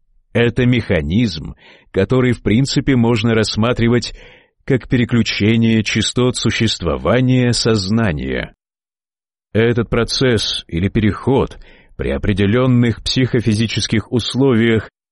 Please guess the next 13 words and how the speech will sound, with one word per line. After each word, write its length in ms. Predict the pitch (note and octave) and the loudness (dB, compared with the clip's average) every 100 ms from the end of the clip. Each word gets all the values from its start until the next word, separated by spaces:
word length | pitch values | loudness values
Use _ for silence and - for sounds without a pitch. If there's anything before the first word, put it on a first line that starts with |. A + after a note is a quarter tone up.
| _ | _
может 480 | B1+ D#2 C3 B2+ A#2 | -6 -2 0 0 0
быть 240 | B2 B2 | 0 2
осуществлён 840 | A#2 A2 A2 A#2+ - G2 A2+ B2+ A2+ | 0 0 0 0 -2 0 2 2 2
самомыслящим 960 | - A#2 A2+ A2 B2 - A2+ - A2 | 2 2 4 2 2 0 -2 0 0
сознанием 880 | G2 A2 F2 E2+ A#2 A2+ A2+ A2+ F#2+ - - - _ | 0 0 0 0 2 2 2 2 0 -4 -18 -20 _
как 240 | - A#2 A2 | 0 0 2
во 120 | A2+ | 0
время 300 | G#2+ A2 G#2+ | 2 2 2
своего 540 | - G#2+ G#2 G#2 A2+ | 0 2 2 4 2
пребывания 840 | G2+ G#2+ G2 G2 G#2+ G#2 G2+ F#2+ | 2 0 2 2 2 2 2 2
в 100 | F#2 | 0
плотном 600 | - A2 G#2+ - E2+ D2 | 0 2 2 0 -4 -4
теле, 560 | C#2 G2 B2+ B2+ C#3 C3+ | -4 0 2 4 2 0